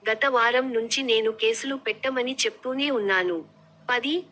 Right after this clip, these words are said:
మేము కేసు పెట్టాము కనుక మా ఏరియా సీఐ గారితో మాట్లాడటం జరిగింది. పదకొండు, అదే నేను చెప్పినట్లుగా అందరూ కేసులు పెడితే ప్రతి ఒక్క సీఈకి కాల్ వెళ్ళేది.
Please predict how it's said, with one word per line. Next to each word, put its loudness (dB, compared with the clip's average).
మేము 2
కేసు -2
పెట్టాము -2
కనుక -2
మా 2
ఏరియా 2
సీఐ 0
గారితో 0
మాట్లాడటం 0
జరిగింది. -2
పదకొండు, -2
అదే 2
నేను 0
చెప్పినట్లుగా -2
అందరూ 2
కేసులు 0
పెడితే -2
ప్రతి -4
ఒక్క 0
సీఈకి -2
కాల్ 0
వెళ్ళేది. 0